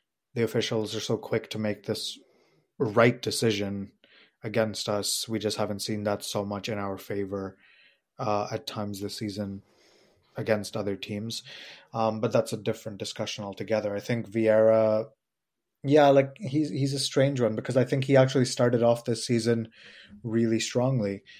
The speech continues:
And for example, against Fulham, he was the one that turned the game around when we were behind. We looked devoid of ideas. He's the one that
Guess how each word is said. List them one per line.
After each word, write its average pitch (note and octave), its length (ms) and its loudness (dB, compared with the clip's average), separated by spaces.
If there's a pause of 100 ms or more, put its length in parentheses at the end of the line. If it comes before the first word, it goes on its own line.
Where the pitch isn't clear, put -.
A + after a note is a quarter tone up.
(320)
And A2+ 360 2
for A#2 140 -2
example, A2+ 380 -2
against A2 280 -2
Fulham, G#2+ 400 2
he A#2+ 260 -2
was A#2 160 2
the A#2 60 0
one A2 160 0
that A2 140 2
turned G#2+ 300 -2
the G#2 40 -2
game G#2+ 240 0
around G#2+ 360 -2
when G#2+ 160 0
we G#2+ 80 -2
were G#2 140 -2
behind. A#2+ 680 2 (300)
We A#2 120 0
looked A2 220 0
devoid G#2+ 360 2
of G2+ 100 -4
ideas. A2 540 2
He's A2+ 220 -2
the A#2 80 2
one A2 200 0
that G#2 200 0